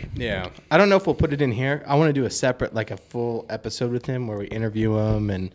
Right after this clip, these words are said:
Speaker 1: Yeah, and he's, he's, uh, down with that, so.
Speaker 2: Yeah, there's also, uh, he told me that there's, there's gonna be, there was a live stream, so we should be able to find the fight.
Speaker 1: Yeah.
Speaker 2: But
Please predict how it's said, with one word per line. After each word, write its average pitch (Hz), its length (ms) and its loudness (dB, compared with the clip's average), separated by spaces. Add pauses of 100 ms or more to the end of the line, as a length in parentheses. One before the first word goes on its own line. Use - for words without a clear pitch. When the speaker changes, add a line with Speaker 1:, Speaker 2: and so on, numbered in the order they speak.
(180)
Speaker 1:
Yeah, 113 80 -10
and 95 100 -12
he's, 95 240 -16
he's, 101 180 -18 (240)
uh, 95 60 -14
down 90 220 -12
with 82 100 -16
that, 92 280 -16
so. - 80 -18 (200)
Speaker 2:
Yeah, 139 240 8
there's 131 180 4
also, 160 420 8
uh, 113 360 6
he 131 180 0
told 127 300 6
me 113 160 2
that 107 120 -2
there's, 107 500 -2 (200)
there's 113 140 -2
gonna 113 160 2
be, 104 240 0
there 110 160 0
was 107 140 -2
a 95 60 -4
live 98 300 -4
stream, 110 360 -4
so 117 100 -4
we 139 80 4
should 139 100 -2
be 127 60 -2
able 104 120 -4
to 92 60 -6
find 95 240 -8
the 85 40 -10
fight. 98 320 -4 (260)
Speaker 1:
Yeah. 107 240 2
Speaker 2:
But - 120 -8